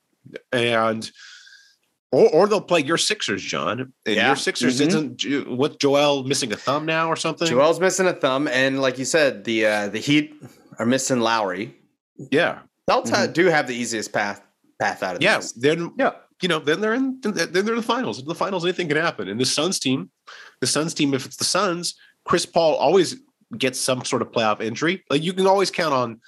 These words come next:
Speaker 1: uh, Chris
Speaker 3: Yeah.
Speaker 1: Paul and Joel Embiid to get injured in the playoffs. Something
Speaker 3: Yeah.
Speaker 1: will happen to
Speaker 3: Yeah.
Speaker 1: those two guys in the playoffs. Like,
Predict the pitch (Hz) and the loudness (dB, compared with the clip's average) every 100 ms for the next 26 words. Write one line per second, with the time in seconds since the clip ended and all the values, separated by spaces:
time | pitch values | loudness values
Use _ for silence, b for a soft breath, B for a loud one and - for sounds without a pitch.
0 | b _ - 123 104 - 175 - 147 139 | b _ 0 0 0 0 -2 0 0 2
1 | 135 - 113 120 135 139 127 120 107 104 | 0 -2 -4 0 2 2 0 -2 -2 -4
2 | - 107 123 113 110 98 87 98 80 - | -6 -2 0 0 -2 -4 -4 -2 -4 -4
3 | - - 160 180 190 180 147 143 139 131 | -6 -2 0 0 0 0 2 0 -2 -6
4 | 127 117 113 120 131 131 123 113 101 98 | -4 -2 2 2 2 -2 0 2 0 -2
5 | 98 104 - 98 67 53 - 104 90 | -4 -6 -2 -2 -2 -4 -2 -2 -2